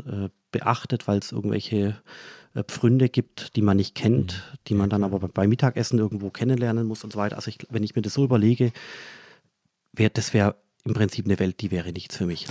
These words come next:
Speaker 2: Würdest du sagen, du hast deine Berufung zum Beruf gemacht?
Speaker 1: Mm, also, mm, ist schwierig zu sagen. Ich, also insofern schon, dass ich mich mit, ähm, dem Thema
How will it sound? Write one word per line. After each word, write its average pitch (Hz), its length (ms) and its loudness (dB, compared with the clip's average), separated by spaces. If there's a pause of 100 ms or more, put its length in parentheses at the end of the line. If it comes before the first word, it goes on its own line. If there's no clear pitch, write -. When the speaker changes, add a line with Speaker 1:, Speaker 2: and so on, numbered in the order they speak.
(260)
Speaker 2:
Würdest 98 220 4
du 127 60 10
sagen, 101 180 8
du 107 60 8
hast 113 100 4
deine 120 140 10
Berufung 87 480 4
zum 127 140 8
Beruf 87 280 6
gemacht? 151 400 6 (140)
Speaker 1:
Mm, 120 220 -2 (200)
also, - 240 -4 (440)
mm, 107 160 -4
ist - 100 -10
schwierig 117 300 0
zu - 120 -4
sagen. 110 380 0
Ich, - 260 -10
also 113 140 2
insofern 123 560 6
schon, 123 240 4
dass 123 160 2
ich - 100 -4
mich 117 160 2
mit, - 400 2
ähm, 101 440 4 (220)
dem 101 140 4
Thema 101 540 2